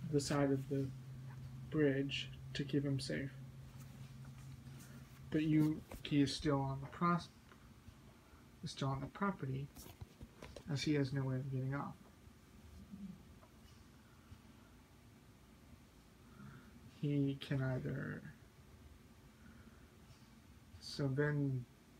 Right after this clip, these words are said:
they toy with second, giving her the same backstory as Sitz had, which would probably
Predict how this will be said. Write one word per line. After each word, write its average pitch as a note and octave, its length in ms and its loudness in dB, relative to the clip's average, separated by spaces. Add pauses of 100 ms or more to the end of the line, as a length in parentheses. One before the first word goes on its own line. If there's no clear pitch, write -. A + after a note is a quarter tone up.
they C#3 300 4 (100)
toy E3 640 6 (600)
with C#3+ 180 -2
second, C#3 600 -4 (1300)
giving C#3+ 220 2
her C3+ 440 2
the C3 60 -4
same C3 420 0
backstory C#3 580 -2
as B2+ 100 -4
Sitz - 340 -2
had, B2 320 -4 (840)
which - 220 -6
would - 140 -14
probably D3+ 1300 2